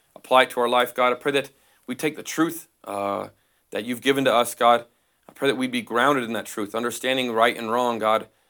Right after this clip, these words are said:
uh, not judging by what we feel, but God, what is, uh, what is truth, God? And we get so messed up in that, God. This world is so messed up by, by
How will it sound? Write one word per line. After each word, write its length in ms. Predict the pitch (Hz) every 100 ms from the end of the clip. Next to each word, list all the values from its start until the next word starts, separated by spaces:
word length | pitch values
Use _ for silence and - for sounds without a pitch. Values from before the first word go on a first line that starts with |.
| _ -
uh, 280 | - 101 101
not 300 | 104 131 127
judging 380 | - 135 139 143
by 140 | 120 117
what 160 | 107
we 100 | 107
feel, 320 | - 131 139
but 160 | 120 107
God, 200 | 113 117
what 140 | 117 113
is, 240 | 104 - _ _ -
uh, 200 | 95 95
what 160 | 98 113
is 140 | 143
truth, 380 | - 131 127 -
God? 240 | 117 110 - _ _ _ _ _
And 180 | 98 98
we 100 | 101
get 120 | 104
so 180 | - 120
messed 220 | 110 -
up 160 | 113 110
in 80 | 110
that, 200 | 107 110
God. 200 | 110 104
This 180 | 101
world 160 | 113 120
is 120 | 101
so 120 | -
messed 240 | 107 101 107
up 120 | 104
by, 200 | 104 98
by 400 | - 107 104